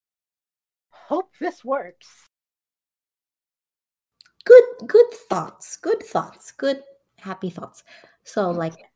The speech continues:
Speaker 2: all right.
Speaker 1: And in
Speaker 2: You
Speaker 1: case
Speaker 2: know
Speaker 1: it doesn't, she runs over and gives Sari a hug. "Thank you for trying, Sari."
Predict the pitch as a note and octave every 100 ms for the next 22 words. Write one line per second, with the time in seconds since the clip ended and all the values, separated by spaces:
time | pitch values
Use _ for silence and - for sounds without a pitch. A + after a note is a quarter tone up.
0 | _ - C#3 - - _ _ _ _ _
1 | _ _ _ - G3+ G3 - F#4 - F#4+
2 | - G3+ F3 E3+ F3+ _ _ _ _ -
3 | F#3+ F#3 F#3 F3+ F3 D#3+ E3 D#3 D#3 -
4 | D3+ D3 D3 C#3+ - C#3+ C#3+ - _ _
5 | _ _ _ - - _ _ _ _ _
6 | _ _ _ _ _ _ _ _ _ _
7 | _ _ _ _ _ _ F3 D3+ F3+ D#4+
8 | E4 G3+ D3 C#3 C#3+ C#3+ C3 C3 D3